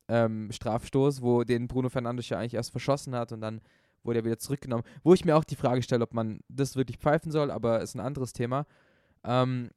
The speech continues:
in Führung und wusste selbst eigentlich nicht so wirklich wie, hat's dann aber gut verteidigt. Aber auch, weil Paris einfach keine Ideen mehr nach vorne hatte. Also klar hast du eigentlich da vorne drin hier schön ein magisches Dreieck mit Mbappé, Neymar und Di Maria, aber auch das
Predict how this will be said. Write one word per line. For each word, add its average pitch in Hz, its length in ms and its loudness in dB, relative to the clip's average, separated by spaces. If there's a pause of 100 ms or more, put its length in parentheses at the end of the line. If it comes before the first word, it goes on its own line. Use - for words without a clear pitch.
in 131 100 -2
Führung 180 460 6
und 131 160 0
wusste 156 260 2
selbst 131 300 0
eigentlich 147 180 2
nicht 139 120 -2
so 135 140 2
wirklich 123 360 -2
wie, 170 240 4
hat's 143 180 -2
dann 151 160 0
aber 160 160 4
gut 156 160 -2
verteidigt. 160 640 2 (460)
Aber 135 160 0
auch, 147 160 4
weil 147 140 6
Paris 147 360 2
einfach 139 380 0 (100)
keine 139 280 0
Ideen 131 440 0
mehr 180 140 -2
nach 170 160 2
vorne 185 400 2
hatte. 190 360 2
Also 127 440 4 (960)
klar 135 220 4
hast 156 160 0
du 139 40 2
eigentlich 127 320 0 (520)
da 120 100 -2
vorne 127 340 2
drin 131 480 -2
hier 123 160 0
schön 127 240 -2
ein 120 80 0
magisches 120 420 0
Dreieck 120 360 0
mit 117 120 -6
Mbappé, 117 460 2
Neymar 117 320 0
und 110 160 -4
Di 117 80 -4
Maria, 127 420 2
aber 107 200 2
auch 113 100 0
das - 320 -4